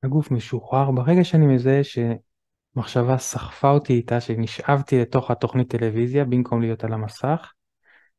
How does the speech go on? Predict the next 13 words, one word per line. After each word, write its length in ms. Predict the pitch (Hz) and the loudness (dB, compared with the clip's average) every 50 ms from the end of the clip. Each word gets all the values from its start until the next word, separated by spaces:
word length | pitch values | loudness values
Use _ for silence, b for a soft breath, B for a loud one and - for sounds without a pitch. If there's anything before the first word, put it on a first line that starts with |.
| _ _ | _ _
או 140 | 113 117 120 | -6 -4 -2
זה 100 | 120 120 | -2 0
שמתבונן 600 | 117 - 117 113 107 110 110 107 110 117 123 131 | 0 2 0 0 0 -2 -2 -2 -2 0 0 0
בתוכנית, 580 | 131 135 - - 135 - - 165 180 190 190 - _ _ _ _ _ _ _ _ _ _ _ _ _ _ _ _ _ _ _ _ _ _ _ _ _ _ _ _ _ _ _ _ _ _ _ _ _ _ _ _ _ _ _ _ _ _ _ _ _ _ _ - | 0 0 -2 -4 -6 -2 -2 -2 -2 -2 -4 -8 _ _ _ _ _ _ _ _ _ _ _ _ _ _ _ _ _ _ _ _ _ _ _ _ _ _ _ _ _ _ _ _ _ _ _ _ _ _ _ _ _ _ _ _ _ _ _ _ _ _ _ -6
ברגע 320 | 131 127 135 147 151 147 | -4 0 2 2 2 2
שתפסתי, 680 | 143 - 123 - 123 - - 151 156 156 - _ 180 | 0 -2 -6 -8 -8 -6 -4 -4 -4 -4 -4 _ -4
בלי 240 | 170 147 - - 170 | -4 -4 -2 -2 -2
שיפוטיות, 840 | 160 - - 147 - - 127 - - - 143 160 180 185 180 185 - _ _ _ _ _ _ _ _ _ _ _ _ _ _ _ | -2 -2 -6 -4 -4 -4 -6 -4 -2 0 2 2 2 2 0 -2 -10 _ _ _ _ _ _ _ _ _ _ _ _ _ _ _
אני 80 | - 135 | -8 -4
פשוט 180 | - - 160 | -4 -6 -6
חוזר 460 | - - - 135 127 127 156 160 160 151 | -2 -2 0 0 0 2 0 0 2 0
ומתבונן 560 | 135 127 123 120 117 - - 117 120 123 123 123 | 0 0 0 -2 -2 -4 -4 -2 0 0 0 0
מבחוץ. 720 | 117 113 - 110 - - - 120 - - - - - | -2 -2 -4 -8 -10 -10 -12 -14 -14 -16 -20 -20 -20